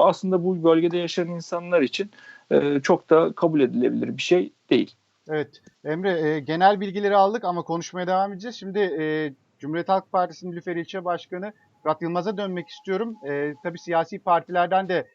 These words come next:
Speaker 2: e, bu konuda tepkiler geliyor. E, İYİ Parti'den bir tepki geldi. Projenin gerçekleşmemesi için mücadele edileceği söylendi ve bir mücadele edecek siyasi parti de Cumhuriyet Halk Partisi. E, siz ne diyeceksiniz bu konuda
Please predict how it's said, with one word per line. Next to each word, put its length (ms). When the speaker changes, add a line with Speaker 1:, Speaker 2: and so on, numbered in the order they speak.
Speaker 2:
e, 220
bu 100
konuda 380
tepkiler 540
geliyor. 580
E, 580
İYİ 180
Parti'den 640
bir 140
tepki 380
geldi. 480
Projenin 680
gerçekleşmemesi 1200
için 400
mücadele 680
edileceği 520
söylendi 720
ve 160
bir 120
mücadele 720
edecek 380
siyasi 400
parti 320
de 120
Cumhuriyet 420
Halk 320
Partisi. 580
E, 160
siz 180
ne 160
diyeceksiniz 500
bu 60
konuda 540